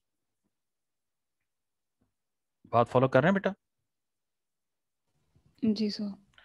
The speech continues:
Speaker 1: जी, तो again ये भी होमवर्क है जी, इसको आपने सॉल्व करना है।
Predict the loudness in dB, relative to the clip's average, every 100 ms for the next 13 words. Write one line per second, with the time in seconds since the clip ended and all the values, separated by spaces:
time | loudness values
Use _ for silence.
0 | -20 _ _ 2 4 4 4 2 2 2
1 | 4 6 4 4 2 4 4 4 4 4
2 | 4 2 0 _ _ _ _ -6 0 4
3 | 4 2 2 0 0 -6 -6